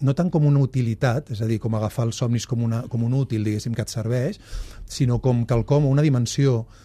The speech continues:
eh, una part teva, eh, que, eh, amb la que convé tenir una bona relació. Llavors, desenvolupar aquesta relació per mi és, és el que és, és rellevant. Llavors,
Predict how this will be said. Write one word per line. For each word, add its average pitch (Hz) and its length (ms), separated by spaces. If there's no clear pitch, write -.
eh, 120 140
una 127 160
part 110 180
teva, 160 300
eh, 123 340
que, 123 300
eh, 113 80
amb 107 640
la 113 160
que 120 80
convé 127 320
tenir 135 180
una 135 220
bona 117 240
relació. 98 500
Llavors, 117 380
desenvolupar 117 560
aquesta 123 240
relació 104 320
per 104 180
mi 110 220
és, - 160
és 117 220
el 104 100
que 107 160
és, - 240
és 107 320
rellevant. 104 400
Llavors, 127 240